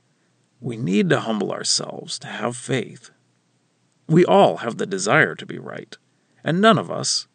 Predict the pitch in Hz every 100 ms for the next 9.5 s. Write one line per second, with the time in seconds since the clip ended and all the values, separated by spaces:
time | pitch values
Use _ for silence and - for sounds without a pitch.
0 | _ - - 147 - 220 - 98 80 73
1 | - - _ _ _ _ _ - 117 107
2 | 143 151 - 95 87 107 123 110 113 -
3 | 113 120 101 - - - _ _ _ _
4 | _ _ - 151 98 - - 196 101 92
5 | - - 95 127 175 - _ _ _ _
6 | _ - - 87 143 202 202 170 156 139
7 | 214 170 82 - _ _ _ _ _ -
8 | 117 127 156 151 123 117 180 190 127 170
9 | 190 - 85 98 156